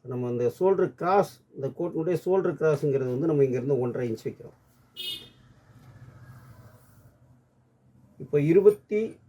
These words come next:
நாலு இன்ச்சு செஸ்ட்டு, இருபத்தி நாலரை இன்ச்சு, இப்போ ஆறு இன்ச்சு ஒன் பாயிண்ட் வருது. நம்ம இங்கேருந்து ஆறரை இன்ச்சு வைக்கிறோம். ஆறு இன்ச்சு ஒன் பாயிண்ட் வருது, ஒரு கால் இன்ச்சு சேர்த்து வைக்கிறோம்.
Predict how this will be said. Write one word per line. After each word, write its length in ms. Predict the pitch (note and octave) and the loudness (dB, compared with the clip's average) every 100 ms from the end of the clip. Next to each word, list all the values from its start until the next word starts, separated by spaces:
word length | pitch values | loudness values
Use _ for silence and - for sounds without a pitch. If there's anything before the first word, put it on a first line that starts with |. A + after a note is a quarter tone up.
| _ _ | _ _
நாலு 400 | C3 C3+ D#3 E3 | -4 0 2 2
இன்ச்சு 280 | E3 D#3 F#3 A3+ - - _ _ _ _ D3+ | 0 0 -2 -4 -8 -20 _ _ _ _ -2
செஸ்ட்டு, 360 | C#3 - D3 C3+ G#3 - _ _ _ _ _ _ _ _ _ _ _ _ _ _ _ _ | -2 0 0 2 0 -4 _ _ _ _ _ _ _ _ _ _ _ _ _ _ _ _
இருபத்தி 300 | D#3+ E3+ - | 0 0 2
நாலரை 400 | C#3+ C#3+ D3+ D3 C3+ | 4 6 6 4 2
இன்ச்சு, 240 | - A#2+ C3+ - - _ _ _ | 0 -6 -8 -8 -16 _ _ _
இப்போ 320 | - A2+ - - | -20 -18 -18 -8
ஆறு 360 | A2 C#3+ D#3+ | 0 4 4
இன்ச்சு 440 | E3 D#3+ F#3+ G#3 - - | 4 -2 -2 -2 -6 -10
ஒன் 240 | C3 B2+ B2 | -8 -6 0
பாயிண்ட் 260 | D3 C#3 | 2 2
வருது. 340 | B2 A2+ G#2+ C#3+ - _ _ _ _ | 2 0 0 -2 -2 _ _ _ _
நம்ம 260 | B2 B2+ B2+ | -8 -2 0
இங்கேருந்து 440 | A#2+ B2+ C3+ E3+ A#3+ _ _ _ | 0 -2 0 0 -2 _ _ _
ஆறரை 520 | G#2+ A#2 C3+ C3 A#2+ | -8 0 0 2 0
இன்ச்சு 180 | B2 C3 | -2 -2
வைக்கிறோம். 320 | G#2+ - - - _ _ _ _ _ _ _ _ _ _ _ _ _ _ _ _ _ _ _ _ _ - | -4 -8 -20 -20 _ _ _ _ _ _ _ _ _ _ _ _ _ _ _ _ _ _ _ _ _ -12
ஆறு 280 | A#2 C3 | -4 -2
இன்ச்சு 140 | C#3 D#3+ | 0 4
ஒன் 200 | D3+ C#3+ | 4 4
பாயிண்ட் 220 | D#3 D#3 | 2 4
வருது, 200 | D3 D#3 | 4 4
ஒரு 160 | D#3+ B2+ | 0 2
கால் 240 | C#3 C#3+ | 2 2
இன்ச்சு 220 | D3 C3 | 0 0
சேர்த்து 240 | C#3+ C#3 C3+ | -2 0 -2
வைக்கிறோம். 300 | A#2+ B2 | -2 -8